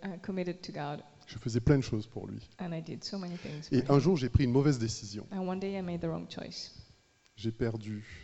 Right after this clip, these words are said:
Speaker 2: ma famille.
Speaker 1: I lost my family.
Speaker 2: J'ai divorcé.
Speaker 1: I d-, got a divorce.
Speaker 2: J'ai perdu mon appartement.
Speaker 1: I lost my apartment.
Speaker 2: J'ai perdu ma voiture.
Speaker 1: My car.
Speaker 2: J'ai perdu mon travail.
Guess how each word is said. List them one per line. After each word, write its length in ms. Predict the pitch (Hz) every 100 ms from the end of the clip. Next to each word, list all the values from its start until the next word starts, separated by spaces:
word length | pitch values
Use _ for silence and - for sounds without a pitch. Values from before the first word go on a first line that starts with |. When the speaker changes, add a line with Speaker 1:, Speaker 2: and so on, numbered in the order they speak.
| - -
Speaker 2:
ma 100 | 113
famille. 420 | - 101 107 110 127 - - -
Speaker 1:
I 40 |
lost 340 | 175 170 - -
my 100 | 170 -
family. 340 | 180 180 202 226 - -
Speaker 2:
J'ai 120 | 107
divorcé. 600 | 104 104 104 - - 101 - -
Speaker 1:
I 140 | - 175
d-, 180 | 170 - -
got 160 | 170 170
a 40 |
divorce. 640 | 165 170 175 196 - - - - _ _
Speaker 2:
J'ai 140 | - 113
perdu 260 | 117 110
mon 140 | 107 110
appartement. 580 | 107 - - 107 98 - -
Speaker 1:
I 100 | 185
lost 320 | 170 170 - 170
my 180 | 160 - - - -
apartment. 460 | - 180 202 214 220
Speaker 2:
J'ai 140 | 117
perdu 240 | 131 117
ma 100 | 113
voiture. 420 | 104 101 - 98 - - - - 113
Speaker 1:
My 120 | 107
car. 380 | - 202 208 202 - -
Speaker 2:
J'ai 80 | -
perdu 220 | 123 120
mon 120 | 139
travail. 380 | 127 110 92 90